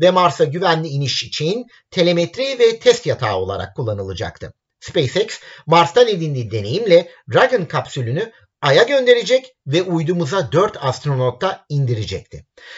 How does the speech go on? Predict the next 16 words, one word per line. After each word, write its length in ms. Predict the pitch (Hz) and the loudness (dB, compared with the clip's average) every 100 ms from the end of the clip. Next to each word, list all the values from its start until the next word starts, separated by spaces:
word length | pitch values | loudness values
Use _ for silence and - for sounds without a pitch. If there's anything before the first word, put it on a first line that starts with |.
| - | 0
Oysa 400 | 226 254 - 175 | 4 4 4 -6
kapsülün 500 | - 226 - 190 143 | -2 -4 -2 -4 -4
iniş 300 | 180 226 247 | -6 -6 -4
takımlarını 600 | 233 226 156 143 123 123 | -4 -4 -2 0 0 -2
tasarlamanın 720 | - 208 208 175 175 180 233 233 | -4 -2 0 2 2 2 0 -2
çok 260 | - 214 - | -4 -2 0
pahalı 360 | 160 139 165 | 2 4 2
olduğu 380 | 285 208 135 123 | 4 4 4 0
ortaya 340 | 104 - 85 | -2 -4 -10
çıktı. 360 | - - - - _ - - - | -10 -14 -14 -18 _ -20 -16 -4
Rusların 440 | 196 - 208 208 | -2 2 4 4
Soyuz 400 | 160 190 196 156 | 2 -2 -2 -2
kapsülleri 560 | 180 165 - 160 165 170 | 0 -2 -2 -2 -2 -2
gibi 300 | 165 165 - - - | 0 -2 -4 -10 -8
iniş 260 | 156 220 | -4 -4
sırasında 680 | 226 180 165 170 175 170 117 | 0 4 4 4 0 2 0